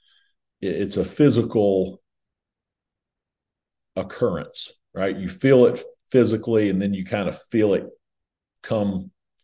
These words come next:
through your body. It's just, you know, and, and in my sport that I played forever, played in college, you know, basketball, that was easy for me to do because I knew what, I know what it's supposed to look like.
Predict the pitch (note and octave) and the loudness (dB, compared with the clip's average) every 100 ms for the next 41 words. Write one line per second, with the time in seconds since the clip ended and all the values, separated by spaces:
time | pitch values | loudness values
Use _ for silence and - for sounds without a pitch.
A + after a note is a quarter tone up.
0 | - B2+ B2 G#2+ G2 G2 G2+ G2 E2+ E2 | -2 4 4 4 2 0 0 0 -2 -6
1 | - - G#2+ - _ - - - - _ | -8 -10 -10 -10 _ -20 -20 -20 -20 _
2 | - - F#2 G#2 F#2+ F2+ - G2 G2+ F#2+ | -6 -2 0 0 0 0 -2 0 2 2
3 | F2 - F#2 G2+ G#2+ - A2 G#2 G#2 G2+ | -2 -6 -4 -2 -2 -2 2 4 6 4
4 | F#2 E2+ - G#2+ G2 - F#2+ F#2 F#2 F#2 | 0 -2 2 2 2 -2 -2 0 0 -2
5 | F2 - _ _ _ - G2+ F#2+ F#2+ F#2 | -4 -8 _ _ _ -4 -4 -4 -2 2
6 | F#2 F2+ E2+ F#2 E2+ F#2+ G2+ - F2 E2+ | 4 2 -2 -8 -2 0 0 -2 -2 0
7 | D#2+ - - _ _ _ _ _ A#2 F#2+ | 0 -2 -8 _ _ _ _ _ -4 -4
8 | F#2 - C3 B2 G2+ F#2 - F#2+ G2 F#2+ | -4 -2 2 2 2 -2 -2 0 2 2
9 | E2+ - E2+ E2 G2+ D#2+ D#2 - _ - | 0 -6 -8 -2 0 0 -4 -10 _ -12
10 | - E2+ F#2+ F#2+ F2+ F#2 G#2+ G#2 F#2 G2 | -6 -4 -4 -2 0 2 2 2 0 0
11 | G#2 - - G#2+ A2+ A2 G#2+ G2+ D#2 - | 0 -2 -6 -6 0 2 2 0 -4 -10
12 | G2 - G2+ G2+ G#2 F#2+ G2+ A2 A2+ A#2+ | -10 -4 -4 -4 -6 -6 -6 -2 -2 -2
13 | A#2+ | -4